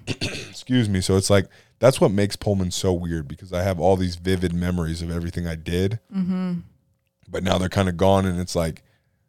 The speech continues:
Speaker 1: I can't experience Pullman the same way. So that's,
Speaker 2: Yeah.
Speaker 1: that's always why I'm like, "Ah, I kinda need, like, a, a switch up just to, like," 'cause I have so much stuff tied to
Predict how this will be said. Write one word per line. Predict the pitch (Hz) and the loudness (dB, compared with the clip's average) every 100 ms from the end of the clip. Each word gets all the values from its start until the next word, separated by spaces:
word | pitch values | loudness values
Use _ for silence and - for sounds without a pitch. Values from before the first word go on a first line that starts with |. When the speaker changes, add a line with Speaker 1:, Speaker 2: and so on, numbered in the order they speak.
| _ | _
Speaker 1:
I | 110 | 0
can't | - 127 | 4 4
experience | 107 - 123 117 107 | 4 4 6 6 4
Pullman | - 107 104 95 | 4 4 6 2
the | |
same | 87 104 95 90 | 2 0 0 0
way. | 87 71 - | -2 -4 -10
So | - 95 | -6 4
that's, | 110 202 | 6 6
Speaker 2:
Yeah. | 196 190 185 175 | 4 4 2 6
Speaker 1:
that's | 151 185 | 8 8
always | 180 170 | 8 8
why | 156 | 6
I'm | 143 | 6
like, | 131 107 - | 2 -2 -6
"Ah, | - - 95 | -10 -10 -10
I | 92 | -10
kinda | - 127 127 | -4 -2 0
need, | 110 113 104 | 4 4 4
like, | 90 87 | 4 2
a, | 80 76 - _ _ _ _ | -2 -6 -8 _ _ _ _
a | 98 | -4
switch | - 104 95 78 | 0 2 2 0
up | 64 | -6
just | 87 101 - | -4 -4 -2
to, | 101 | 0
like," | 92 80 - _ | 0 0 -6 _
'cause | - 107 | 2 4
I | |
have | 101 | 4
so | - 107 | 4 0
much | 95 - | 0 -2
stuff | - 95 - - | 0 0 0 -6
tied | 90 85 80 | -4 -2 -4
to | - 69 | -6 -8